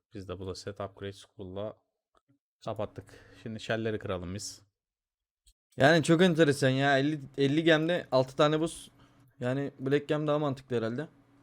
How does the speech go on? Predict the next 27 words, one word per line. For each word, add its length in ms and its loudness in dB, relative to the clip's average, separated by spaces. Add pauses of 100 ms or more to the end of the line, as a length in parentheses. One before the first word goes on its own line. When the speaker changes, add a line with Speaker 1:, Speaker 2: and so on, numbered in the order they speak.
(840)
Speaker 2:
Bakalım 280 -2
shell'leri 360 0
kıralım 300 0
hızlıdan. 360 -4 (1200)
Refine 420 -4
tattı. 460 -6 (340)
Beş 240 -8
M. 180 -8 (220)
Güzel. 300 -10 (460)
Aa, 200 -2
beşli 320 -2
de 80 2
<laughs> 20 -16
kaldık. 460 -4 (200)
O 100 -2
da 80 -2
güzel. 300 -6 (1500)
Shell'lerden 540 0
toplayacağız 460 -4
herhalde, 320 -4
bakalım. 360 -6 (240)
Bir 100 -6
iki 180 -12
tane 200 -4
daha 160 -2
deko 200 -4
alabilirsek. 680 -6